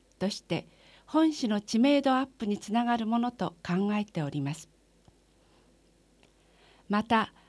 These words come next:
環境に優しい町としての優れた特性を活用した新たな地域産業や雇用の創出につきましても取り組んでまいります。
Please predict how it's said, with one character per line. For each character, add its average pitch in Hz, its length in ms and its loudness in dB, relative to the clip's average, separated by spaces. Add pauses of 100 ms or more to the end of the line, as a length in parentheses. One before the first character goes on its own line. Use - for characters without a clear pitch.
(120)
環 277 260 2
境 294 240 4
に 277 160 4
優 262 100 2
し 262 360 -2
い - 20 0
町 220 300 -2
と 220 120 -2
し 208 100 -6
て 214 160 -2
の 175 220 0 (380)
優 233 180 2
れ 311 140 2
た 233 140 0
特 185 220 -4
性 233 280 0
を 226 100 2
活 226 280 -4
用 208 260 -2
し - 140 -12
た 180 180 -6 (600)
新 320 280 2
た 226 160 0
な 196 180 4 (320)
地 269 200 0
域 - 160 -8
産 262 340 4
業 185 200 4
や 147 240 -2 (400)
雇 226 100 2
用 277 240 6
の 269 120 2
創 262 280 -2
出 - 220 -10
に 254 140 2
つ - 100 -16
き 240 140 -2
ま 233 140 0
し - 100 -12
て 185 140 -2
も 160 160 0 (100)
取 202 180 0
り - 40 -10
組 254 220 2
ん 196 40 0
で 165 80 0
ま 156 180 0
い 151 60 -2
り 139 120 -4
ま 135 140 -2
す。 - 140 -12